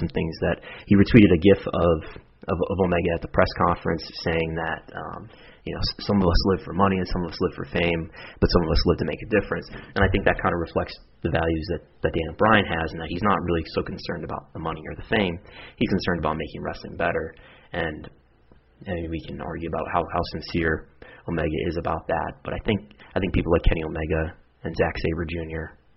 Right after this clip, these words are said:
and Daniel Bryan are kind of aligned in that way, and that they're, they, they're probably willing to forego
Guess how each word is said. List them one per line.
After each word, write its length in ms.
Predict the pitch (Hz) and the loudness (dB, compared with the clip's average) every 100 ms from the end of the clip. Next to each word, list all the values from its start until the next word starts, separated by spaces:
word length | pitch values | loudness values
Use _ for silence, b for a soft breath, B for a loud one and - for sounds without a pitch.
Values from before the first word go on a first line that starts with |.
| - | -8
and 80 | |
Daniel 320 | 87 85 80 78 | -4 -4 -4 -2
Bryan 320 | 87 85 82 | 0 0 -2
are 160 | 85 | -4
kind 160 | - 82 | -4 -2
of 80 | 80 | -2
aligned 400 | 82 85 85 80 | 0 2 0 -4
in 160 | 80 | -8
that 160 | 82 78 | -8 -8
way, 160 | 87 90 | -8 -8
and 160 | 101 | -10
that 80 | 87 | -8
they're, 240 | 82 87 - B B B B B - | -6 -6 -8 B B B B B -8
they, 160 | 87 82 - | -6 -6 -2
they're 160 | 90 - | 0 4
probably 400 | 98 85 85 82 | 2 2 -2 0
willing 400 | 98 92 87 85 | 2 2 0 -4
to 320 | - 85 82 - _ _ _ _ _ - _ _ - - | -6 -6 -8 -14 _ _ _ _ _ -20 _ _ -14 4
forego 240 | 101 92 | 8 8